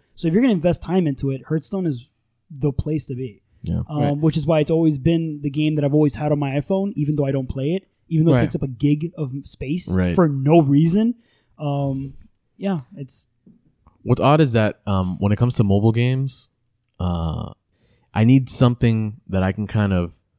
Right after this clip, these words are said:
Speaker 2: pick up and put down. And if I wanna play, if I wanna play for an hour straight, I can.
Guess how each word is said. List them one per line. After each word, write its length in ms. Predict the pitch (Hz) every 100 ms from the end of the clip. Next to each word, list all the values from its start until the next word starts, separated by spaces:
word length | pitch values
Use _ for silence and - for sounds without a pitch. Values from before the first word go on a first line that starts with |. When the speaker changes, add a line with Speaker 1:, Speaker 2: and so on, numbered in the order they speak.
| _ _ _
Speaker 2:
pick 180 | - 117
up 120 | 110
and 120 | 98 92
put 180 | 104
down. 460 | - 104 101 101 101 -
And 120 | 95
if 80 | 95
I 60 |
wanna 280 | 92 104 104
play, 480 | - 107 101 101 104 - -
if 60 |
I 40 | 104
wanna 220 | 120 190
play 220 | - 113
for 100 | 135
an 60 | 151
hour 180 | 156 175
straight, 300 | - 175 -
I 60 |
can. 400 | - 120 107 85